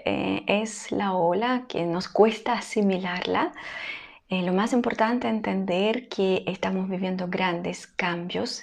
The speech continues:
energéticos y estamos recibiendo la ola de luz que nos ayuda justamente a pasar por esos cambios tan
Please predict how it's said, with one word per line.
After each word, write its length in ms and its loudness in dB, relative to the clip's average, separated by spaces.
energéticos 880 -4
y 140 -2
estamos 480 -2
recibiendo 720 -2
la 180 -2
ola 240 0
de 140 -2
luz 200 -2
que 140 -6
nos 300 -4
ayuda 460 2
justamente 800 -2
a 420 -16
pasar 380 -2
por 220 -2
esos 420 -4
cambios 460 0
tan 380 -4